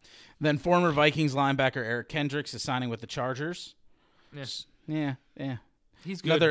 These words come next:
Speaker 1: another old veteran defensive player for the Chargers.
Speaker 2: Yeah. He's good, but I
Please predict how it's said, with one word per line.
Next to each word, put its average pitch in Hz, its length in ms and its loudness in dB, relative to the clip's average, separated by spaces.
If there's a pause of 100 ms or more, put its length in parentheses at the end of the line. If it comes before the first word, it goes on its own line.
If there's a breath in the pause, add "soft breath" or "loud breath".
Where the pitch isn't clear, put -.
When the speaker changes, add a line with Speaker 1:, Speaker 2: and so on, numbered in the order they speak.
Speaker 1:
another 175 400 6
old 147 180 2
veteran 123 460 2
defensive 110 340 -4
player 101 260 -4
for - 140 -8
the 214 60 -4
Chargers. - 440 2
Speaker 2:
Yeah. 127 200 -2 (400)
He's 160 220 0
good, 139 220 2
but 117 100 -4
I 117 40 0